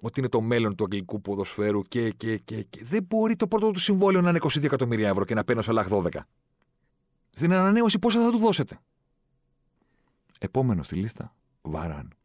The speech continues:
Είκοσι εκατομμύρια. Τα έχει πάρει όλα με τη Ρεάλ και, και, και, και, και, και. Φαντάικ παίρνει δεκατρία. Επόμενο στη λίστα,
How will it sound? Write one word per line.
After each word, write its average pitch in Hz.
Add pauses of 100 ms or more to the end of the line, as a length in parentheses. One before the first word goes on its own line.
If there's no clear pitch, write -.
(1600)
Είκοσι -
εκατομμύρια. - (1400)
Τα -
έχει -
πάρει 67
όλα 65
με 57
τη -
Ρεάλ 92 (120)
και, 87
και, 76
και, -
και, -
και, - (180)
και. - (1600)
Φαντάικ -
παίρνει 76
δεκατρία. 73 (2250)
Επόμενο 101
στη -
λίστα, -